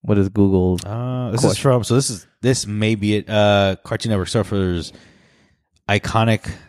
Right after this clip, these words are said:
Speaker 2: headquarters. Oh, it looks like they might have lost their studio,
Speaker 1: Mm.
Speaker 2: but they're still operating. Let me see. Let me go into this actual article. Animation magazine dot net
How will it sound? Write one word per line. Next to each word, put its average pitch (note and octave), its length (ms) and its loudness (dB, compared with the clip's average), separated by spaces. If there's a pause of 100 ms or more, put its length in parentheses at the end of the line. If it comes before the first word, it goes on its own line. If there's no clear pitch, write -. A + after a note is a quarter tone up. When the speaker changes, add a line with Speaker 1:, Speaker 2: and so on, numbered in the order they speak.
(720)
Speaker 2:
headquarters. A2+ 500 0
Oh, A2+ 100 4
it A2+ 40 4
looks B2+ 160 2
like A2+ 100 2
they G2+ 80 2
might G2 180 2
have E2 120 0
lost E2+ 340 0
their F#2 80 -2
studio, E2 640 -4 (200)
Speaker 1:
Mm. F#2 300 0 (560)
Speaker 2:
but F2 520 0
they're F2+ 180 -2
still F2 760 0 (1080)
operating. E2 560 -2 (100)
Let F2+ 80 -2
me E2 60 -2
see. - 200 -10 (160)
Let E2 60 -8
me D#2+ 60 -6
go D#2 80 -4
into D#2+ 180 -8
this - 160 -10
actual - 420 -12
article. - 440 -16 (640)
Animation G2+ 580 4
magazine F#2 500 4
dot E2 280 0
net F#2 280 2